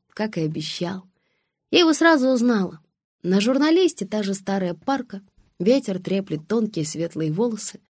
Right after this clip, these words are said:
Вид у него смешной, я отвожу взгляд, чтобы не рассмеяться. Мы здороваемся и входим в тёплое тесное кафе. Как обычно, там царит полумрак.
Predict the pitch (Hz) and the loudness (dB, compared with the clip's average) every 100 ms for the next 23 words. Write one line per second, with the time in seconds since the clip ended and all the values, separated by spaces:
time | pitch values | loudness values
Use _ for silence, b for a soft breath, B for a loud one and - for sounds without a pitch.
0 | _ _ _ _ _ - 175 277 330 285 | _ _ _ _ _ -2 6 8 8 4
1 | 247 196 185 175 175 - 240 320 185 196 | 4 2 0 -2 -2 -2 0 2 2 0
2 | 233 185 170 202 185 160 156 160 151 147 | -4 -6 -4 -4 -4 -6 -2 -2 -2 -4
3 | - - 160 165 160 165 - 165 165 147 | -8 -6 -6 -4 -6 -6 -8 -6 -6 -8
4 | 151 - - _ _ _ _ - 277 330 | -10 -12 -14 _ _ _ _ 4 6 6
5 | 226 220 226 220 196 175 - - _ _ | 4 2 0 0 -2 -2 -8 -10 _ _
6 | _ 180 196 294 285 190 185 240 233 185 | _ 0 2 4 2 2 0 -4 -4 -4
7 | 175 190 190 190 170 - 170 160 160 160 | -4 -2 -4 -4 -6 -8 -10 -8 -10 -12
8 | _ _ _ _ _ - 165 208 220 - | _ _ _ _ _ -8 -4 -2 -2 -4
9 | - 170 170 262 233 180 170 165 180 180 | -2 -2 0 -4 -2 -4 -4 -4 -4 0
10 | 190 254 277 | 0 -2 -6